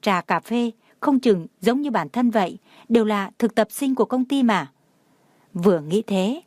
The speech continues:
Đường Lạc Lạc nhiệt tình đưa tay ra, nắm tay với cậu ta. "Tôi tên là Đường Lạc Lạc, xin chỉ giáo,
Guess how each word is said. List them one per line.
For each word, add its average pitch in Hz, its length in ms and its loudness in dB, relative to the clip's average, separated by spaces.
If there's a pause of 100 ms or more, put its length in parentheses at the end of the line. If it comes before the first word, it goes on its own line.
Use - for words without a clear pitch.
(120)
Đường 214 220 4
Lạc 185 160 -2
Lạc 180 220 -2
nhiệt 185 340 2
tình 160 200 0
đưa 220 120 4
tay 233 200 0
ra, 208 340 0 (280)
nắm 180 360 0
tay 202 180 2
với 208 120 0
cậu 196 180 -2
ta. 180 300 -2 (920)
"Tôi 220 360 2
tên 240 120 0
là 190 100 0
Đường 175 180 -4
Lạc 170 180 -2
Lạc, 170 240 0 (460)
xin 247 220 2
chỉ 196 200 0
giáo, 190 380 -2